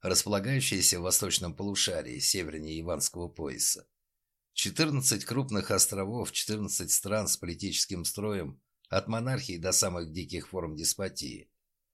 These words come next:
Объединены в союз, который призван защищать их торговые интересы на просторах Млитлока.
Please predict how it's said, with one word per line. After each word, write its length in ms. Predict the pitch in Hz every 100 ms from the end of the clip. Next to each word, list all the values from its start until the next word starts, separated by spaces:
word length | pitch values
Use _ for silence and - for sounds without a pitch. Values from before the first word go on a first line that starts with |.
| _ _ _
Объединены 760 | 90 90 101 104 107 110 117
в 60 | 95
союз, 420 | - 101 127 110
который 380 | - 90 98 82
призван 480 | 92 110 95 87 80
защищать 560 | 87 - 92 98 73
их 180 | 85 76
торговые 500 | - 87 87 82 80
интересы 640 | 80 76 92 104 - 71 - _ _
на 140 | - 90
просторах 560 | 92 82 - 82 80
Млитлока. 640 | 85 85 - 76 67 -